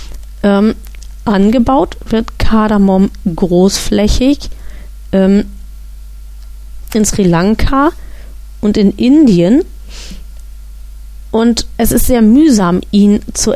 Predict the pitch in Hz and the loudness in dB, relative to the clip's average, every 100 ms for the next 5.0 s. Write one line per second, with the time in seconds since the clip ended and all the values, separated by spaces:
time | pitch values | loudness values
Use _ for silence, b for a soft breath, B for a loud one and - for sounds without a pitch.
0 | - 185 175 233 - 320 240 208 190 160 | 0 0 2 2 2 0 2 2 2 2
1 | 180 180 254 285 - 233 - 233 220 220 | 2 4 4 4 2 2 2 2 4 2
2 | - 208 190 190 220 240 - 196 190 208 | 0 0 0 0 0 0 -2 0 2 2
3 | 226 254 - B B 220 190 175 180 240 | 2 0 -2 B B -4 -2 0 2 0
4 | - - - 160 - 196 208 240 226 | -2 -8 -4 -2 -2 0 0 0 -2